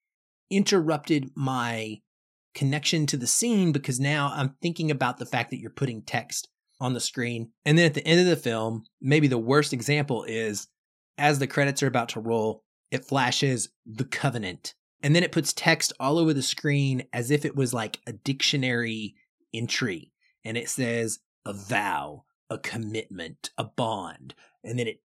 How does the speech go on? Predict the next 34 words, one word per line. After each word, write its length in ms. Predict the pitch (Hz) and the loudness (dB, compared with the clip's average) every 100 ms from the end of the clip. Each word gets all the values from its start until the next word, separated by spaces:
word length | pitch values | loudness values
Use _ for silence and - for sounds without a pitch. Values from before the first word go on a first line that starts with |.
| - | -12
like, 200 | 92 - | -10 -2
outlines 640 | 117 110 123 95 90 90 - | 0 0 -4 -8 -8 -8 -6
what 300 | 98 92 _ - | -6 -6 _ -8
the 140 | 110 | -8
definition 840 | 113 120 - 107 110 113 117 95 - | -4 -6 -6 -10 -8 -6 -6 -8 -10
of 280 | 101 87 78 | -8 -8 -12
a 80 | - | -12
covenant 440 | - 98 92 87 - | -8 -8 -10 -16 -14
is. 400 | 98 92 82 - _ _ | -12 -10 -12 -16 _ _
<laughs> 180 | _ - | _ 2
And 100 | 160 | 6
it's 180 | 202 160 | 8 6
just, 220 | 220 - - | 2 0 -2
it's 160 | 175 | -2
so 480 | - - 160 160 165 - | 0 0 0 0 -2 0
over 280 | 147 147 | 2 2
the 100 | 127 | 2
top. 380 | 117 117 131 - | 2 2 2 0
It's 140 | - - | -8 -6
so 540 | - 139 147 143 143 _ _ _ _ _ - | -2 0 2 2 0 _ _ _ _ _ -2
forced, 400 | 160 160 165 - | 4 4 4 0
and 100 | 127 | -6
it 200 | 131 151 | -6 2
doesn't 520 | 151 160 165 - - | 4 4 2 -2 -12
feel 640 | - - 147 135 131 127 - - | -14 -4 0 2 2 -2 -8 -10
like 220 | 123 120 | -8 -8
it 100 | - | -4
trusts 680 | - 123 143 - - - - _ - | 0 2 2 0 -2 -6 -8 _ -10
the 140 | 131 131 | -4 0
audience 720 | 123 139 147 156 - - - _ _ _ _ _ - | 2 2 2 2 0 -2 -6 _ _ _ _ _ -2
to 80 | 156 | 2
do 260 | 139 143 - | 4 2 2
any 180 | 151 135 | -4 -2
work. 480 | 113 95 - - | -4 -8 -12 -20